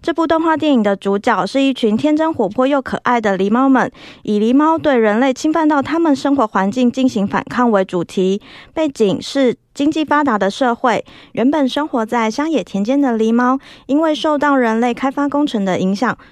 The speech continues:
生活范围越来越小，环境也越来越恶劣，因此倍感生存危机的狸猫，为了不失去家园而群起反抗，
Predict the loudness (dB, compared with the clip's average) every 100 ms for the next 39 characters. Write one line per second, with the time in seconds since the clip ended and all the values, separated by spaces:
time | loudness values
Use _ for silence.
0 | -8 -4 -2 -2 0 0 0 0 0 0
1 | 0 0 0 -2 -4 -6 -12 -4 -2 2
2 | 2 2 0 0 0 0 0 0 0 0
3 | -2 -4 -10 -4 -4 -2 -2 -2 -2 -2
4 | -2 -4 -2 0 0 0 -2 -2 0 0
5 | 2 2 0 -6 -4 0 0 0 -4 -4
6 | -4 -4 -2 -2 0 0 -2 -4 -4 -2
7 | -2 -2 -4 -8 -4 -4